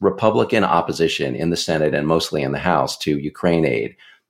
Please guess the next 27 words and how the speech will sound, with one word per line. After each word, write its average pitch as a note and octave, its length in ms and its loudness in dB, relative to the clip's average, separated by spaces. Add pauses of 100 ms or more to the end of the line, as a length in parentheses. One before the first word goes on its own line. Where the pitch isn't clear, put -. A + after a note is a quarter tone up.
(140)
pretends B2+ 600 4
to F#2+ 120 -2
be D#2 180 4
about B1+ 540 2
American D2 480 0
involvement C#2 480 0
in C2+ 140 -4
wars, - 520 -4
but D2 120 4
obviously D#2+ 440 2
they D#2 60 6
don't F#2+ 160 4
have D2+ 140 0
a - 40 -4
problem D#2+ 220 2
with D2 100 -2
American D2+ 320 0
involvement C#2 340 0
in D#2 60 -4
wars. D#2+ 220 2 (380)
What's F#2+ 240 2
really C3+ 260 8
underlying D2+ 520 0
this C2 280 -10 (220)
is E2 260 -2
they F#2+ 240 2
think F2 440 -4